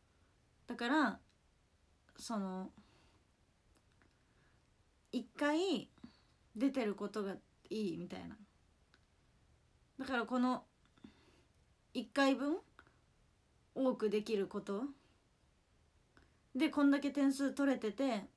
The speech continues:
一回分多くできるっていうのって、本当に、そうやって、そういうピッチャーさん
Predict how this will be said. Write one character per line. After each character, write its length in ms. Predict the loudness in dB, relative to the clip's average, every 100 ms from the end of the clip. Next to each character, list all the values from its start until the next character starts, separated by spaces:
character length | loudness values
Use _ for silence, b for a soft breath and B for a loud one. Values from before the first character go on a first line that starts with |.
| -12
一 80 | -6
回 220 | -2 -2
分 180 | -2 0
多 160 | 0
く 140 | 0 -2
で 80 | 0
き 120 | -2
る 80 | -2
っ 20 |
て 180 | -4 -6
い 60 |
う 40 | -4
の 120 | -6
っ 40 |
て、 280 | -8 -6 -4
本 240 | -4 -4 -4
当 100 | -4
に、 240 | -4 -6 b b b b b b _ _ _ _ -20
そ 220 | -8 -4
う 20 |
や 100 | -2
っ 40 | -4
て、 380 | -4 -4 -4 -8 -20 b b b b b b _ _ _ _ _ _ _ _ _ _ _ _ -12
そ 180 | -4 0
う 60 |
い 80 | 0
う 80 | -2
ピ 160 | -2 -4
ッ 80 |
チ 120 | -2 -2
ャ 100 | -2
ー 40 |
さ 200 | -2 -6
ん 200 | -6